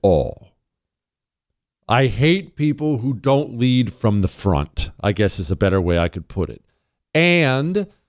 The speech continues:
having spent just four years in the Marines, I was a four-year infantry Marine, just an average Marine, nothing special.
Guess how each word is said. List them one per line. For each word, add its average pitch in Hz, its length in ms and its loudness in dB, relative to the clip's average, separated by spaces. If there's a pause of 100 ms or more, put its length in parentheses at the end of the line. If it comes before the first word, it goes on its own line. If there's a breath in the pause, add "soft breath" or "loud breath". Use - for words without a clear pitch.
(420)
having 127 340 -2
spent 135 360 -2
just 185 240 0
four 262 260 2
years 202 380 2
in 226 80 2
the 226 60 0
Marines, 165 360 2
I 143 60 2
was 143 160 0
a 143 180 0
four-year 156 540 4
infantry 139 420 0
Marine, 131 400 2
just - 240 -18
an 123 120 0
average 120 440 0
Marine, 127 320 0
nothing 107 260 -2
special. 107 540 -2